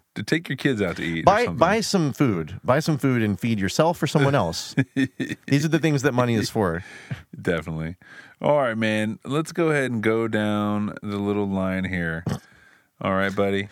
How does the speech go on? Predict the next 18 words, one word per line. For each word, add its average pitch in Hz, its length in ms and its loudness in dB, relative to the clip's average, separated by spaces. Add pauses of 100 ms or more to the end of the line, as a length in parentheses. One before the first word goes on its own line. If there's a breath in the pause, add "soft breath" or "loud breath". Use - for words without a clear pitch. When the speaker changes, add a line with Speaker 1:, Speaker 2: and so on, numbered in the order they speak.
(140 loud breath)
Speaker 2:
Do 139 80 4
you 156 80 6
have 190 160 4
a 165 40 4
list 131 320 2
of 117 160 2
ways 117 300 2
that 123 140 -2
you 113 160 2
like 104 220 0
to 120 100 0
segue 120 580 2
into 127 220 0
these? 135 480 -2
<laughs> - 60 -20 (140)
Like - 240 -4 (480 loud breath)
Speaker 1:
Anyways. 117 840 0
Speaker 2:
<laughs> - 760 2